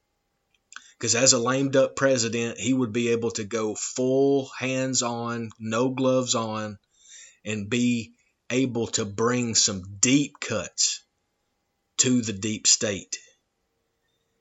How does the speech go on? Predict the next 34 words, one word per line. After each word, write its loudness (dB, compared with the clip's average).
And -4
what 0
we 0
saw 8
was 0
a -4
criminal -2
cabal -2
move 4
our 4
elections. 2
And -2
like -4
I -2
said, 4
I 0
believe 0
it's -4
over -2
thirty 2
million 0
votes 0
that -4
were -6
cheated 2
from -2
We 2
the -4
People. 0
A -6
major 2
coup 2
d'etat -2
moment. -4